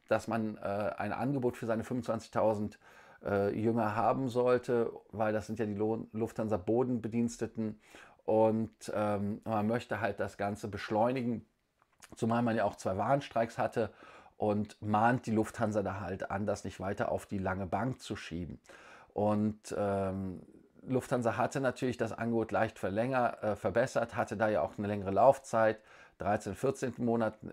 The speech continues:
äh, Quatsch, äh, äh, glaub ich, von zwei, zwei Monate genau auf vierzehn Monate sollte das dann gehen, ähm,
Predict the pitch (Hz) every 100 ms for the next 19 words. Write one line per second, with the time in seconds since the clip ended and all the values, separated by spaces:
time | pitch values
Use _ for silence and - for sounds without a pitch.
0 | - 104 101 - 95 - 104 - - 104
1 | 95 92 92 - 98 92 - - - 90
2 | - - 85 - - 120 117 101 107 95
3 | - - 117 117 - 120 113 113 113 -
4 | 104 120 110 - 98 104 104 104 98 87
5 | 101 110 - - - - - - - -
6 | 101 101 104 104 101 101 98